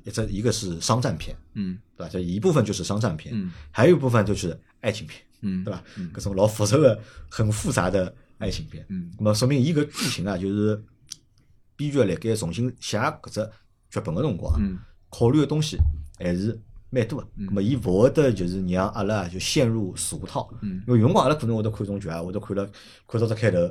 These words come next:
Speaker 2: 嗯。
Speaker 1: 想得到就是讲结果是啥。但是伊当中就是讲转来转去的花头，实际上蛮透。
Speaker 2: 嗯。
Speaker 1: 我现在看到过最夸张的剧透啊，我看到过只最夸张的剧透是搿能样讲的，但应该是瞎写的。
Speaker 2: 嗯。
Speaker 1: 讲汪小姐
Speaker 2: 嗯。
Speaker 1: 帮阿宝啊，
Speaker 2: 嗯。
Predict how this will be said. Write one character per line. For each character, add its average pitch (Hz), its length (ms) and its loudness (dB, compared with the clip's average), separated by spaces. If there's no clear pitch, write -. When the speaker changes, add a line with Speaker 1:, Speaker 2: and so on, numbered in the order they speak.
Speaker 2:
嗯。 95 80 -10
Speaker 1:
想 90 180 -4
得 110 80 0
到 98 160 2
就 82 80 -4
是 80 80 -8
讲 87 260 -6
结 104 120 -6
果 104 160 -6
是 87 80 -6
啥。 - 160 -14
但 98 120 -4
是 98 60 -2
伊 107 100 -2
当 131 160 4
中 120 120 2
就 95 80 0
是 90 40 -4
讲 98 180 -4
转 101 180 -2
来 113 80 6
转 107 160 0
去 95 160 -6
的 98 60 0
花 113 180 -4
头， 104 60 0
实 87 100 -6
际 85 80 -10
上 92 180 -4
蛮 104 140 0
透。 - 140 -10
Speaker 2:
嗯。 120 120 0
Speaker 1:
我 156 80 6
现 170 100 6
在 165 60 -2
看 156 100 -2
到 147 120 4
过 143 280 -2
最 185 160 4
夸 175 240 4
张 156 120 2
的 107 100 4
剧 107 160 -8
透 85 140 -8
啊， - 180 -12
我 123 120 -4
看 135 120 -2
到 135 80 2
过 131 100 -4
只 151 100 -2
最 139 220 0
夸 - 220 0
张 139 120 -2
的 117 60 0
剧 117 120 -8
透 101 140 -6
是 98 80 -10
搿 98 60 -10
能 85 100 -8
样 110 100 -4
讲 76 140 -10
的， - 120 -20
但 143 180 -6
应 247 60 -4
该 277 120 0
是 151 60 0
瞎 113 120 -4
写 - 120 -4
的。 95 360 -4
Speaker 2:
嗯。 113 240 -8
Speaker 1:
讲 123 320 -2
汪 196 180 2
小 131 180 4
姐 90 160 -4
Speaker 2:
嗯。 107 260 -8
Speaker 1:
帮 131 200 4
阿 117 80 -4
宝 139 180 4
啊， - 220 0
Speaker 2:
嗯。 98 240 -6